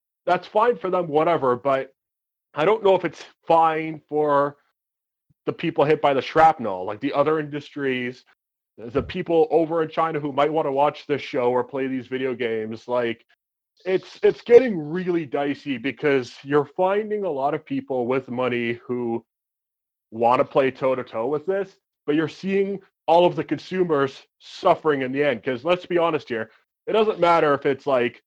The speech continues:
the Suns or the Knicks or teams that I hate. There's fans of those teams anywhere. But let's be real, the Rockets have had a huge following for a very long time, especially in China with Yao Ming.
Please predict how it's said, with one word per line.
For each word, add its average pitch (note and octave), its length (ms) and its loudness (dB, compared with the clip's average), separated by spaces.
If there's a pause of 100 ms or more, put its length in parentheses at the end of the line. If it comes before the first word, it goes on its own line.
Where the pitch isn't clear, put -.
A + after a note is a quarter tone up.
the D3 80 0
Suns A#2 760 -2
or B2+ 160 0
the B2 100 -2
Knicks A#2+ 380 0
or B2 100 -2
teams C3 340 -10
that B2+ 120 -2
I A#2+ 120 2
hate. A#2 320 -2 (680)
There's G#3+ 220 6
fans A#3 340 4
of G#3+ 80 4
those F#3+ 140 2
teams E3+ 260 -4
anywhere. B2 460 0 (460)
But F#3 100 2
let's G#3+ 200 2
be G#3+ 140 -2
real, F3 380 4
the A#2+ 120 0
Rockets E3+ 520 2
have C#3+ 120 -2
had C#3 180 4
a B2 40 -2
huge G#3+ 460 -6
following B2 680 0 (1080)
for F#3+ 360 4
a D3 80 0
very F#3+ 400 6
long E3 220 4
time, D3+ 220 2
especially F3+ 400 2
in C#3+ 80 -2
China A3+ 420 2
with F#3 180 0
Yao C#3+ 220 2
Ming. A3 320 -2